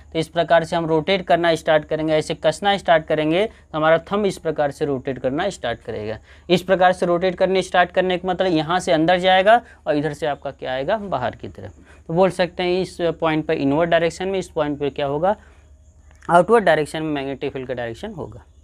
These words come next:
तो ये डायरेक्शन आपको पता होना चाहिए। नेक्स्ट हम स्टार्ट करते हैं कि अगर हमारे पास कोई सर्कुलर वायर है, एक सर्कुलर लूप है, लूप है, तो उसमें अगर करंट का फ्लो हो रहा है तब आपका मैग्नेटिक फील्ड क्या होगा।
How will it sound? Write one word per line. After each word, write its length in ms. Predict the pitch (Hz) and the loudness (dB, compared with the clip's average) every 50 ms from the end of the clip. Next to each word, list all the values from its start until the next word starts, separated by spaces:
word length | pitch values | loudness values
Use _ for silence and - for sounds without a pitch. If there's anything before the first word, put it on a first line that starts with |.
| _ _ - - - - - | _ _ -20 -20 -20 -20 0
तो 60 | - 202 | 2 4
ये 80 | 214 | 6
डायरेक्शन 400 | 180 190 180 180 180 - - 233 | 6 6 6 4 2 0 -2 0
आपको 260 | 226 208 202 - 202 | 0 -2 -2 -4 -6
पता 240 | 175 - 147 135 135 | -2 -2 -2 0 0
होना 260 | 127 123 123 127 120 | -2 -2 -4 -8 -10
चाहिए। 280 | 113 - - 110 104 101 - _ - - - _ | -10 -12 -14 -14 -14 -14 -16 _ -20 -20 -10 _
नेक्स्ट 300 | 170 185 214 208 - - | 2 2 2 2 2 0
हम 260 | 233 226 233 233 226 196 | 0 0 0 -2 -4 -6
स्टार्ट 320 | - - - 180 190 190 | -2 2 4 4 4 4
करते 320 | - 202 196 190 - - | 2 0 0 0 -2 -4
हैं 220 | 202 202 233 254 247 - - _ _ | -4 -4 -4 -8 -10 -16 -20 _ _
कि 60 | 190 | 0
अगर 160 | 190 190 208 | 2 2 2
हमारे 260 | 208 208 208 202 208 | 2 2 2 2 0
पास 320 | 208 208 - 202 208 202 - | 0 2 2 2 2 2 0
कोई 160 | - 214 208 | -2 -2 -2
सर्कुलर 540 | - - - 175 165 156 - 185 196 214 214 | -2 0 0 0 0 0 0 4 4 4 6
वायर 320 | 214 190 165 160 160 147 | 6 6 6 6 4 2
है, 200 | 156 175 202 190 | 0 -4 -4 -4
एक 100 | 180 - | -6 -6
सर्कुलर 420 | - - 160 143 143 165 165 170 160 | -4 -4 -4 -4 -4 -2 -2 -2 -2
लूप 360 | 143 143 165 196 214 214 - | 0 0 0 0 0 -2 -6
है, 100 | 165 - - | -10 -6 -4
लूप 320 | 156 160 196 214 - - | 0 2 2 0 0 0
है, 240 | 160 156 180 202 - _ - - - _ | 0 0 0 -2 -6 _ -20 -20 -16 _
तो 80 | - 196 | -2 0
उसमें 320 | 196 185 185 - 247 240 | 0 0 0 0 0 2
अगर 140 | 226 208 214 | 4 4 2
करंट 340 | 208 - 202 175 185 185 180 | 4 2 2 2 2 0 0
का 120 | 175 180 | 0 -2
फ्लो 220 | 170 - - 170 160 | -2 -2 -2 -2 -2
हो 160 | 151 156 156 | 0 0 0
रहा 140 | 151 156 156 | 2 2 2
है 120 | 180 196 - - _ _ | 2 0 -2 -10 _ _
तब 100 | - 190 | 0 2
आपका 240 | 175 156 156 - 160 | 2 2 2 0 -2
मैग्नेटिक 440 | 156 147 139 135 135 127 131 135 120 | -2 0 -2 -2 -4 -4 -6 -8 -8
फील्ड 180 | - - - | -8 -10 -8
क्या 120 | - 139 117 | -6 -6 -6
होगा। 280 | 104 107 104 104 104 | -6 -6 -10 -14 -14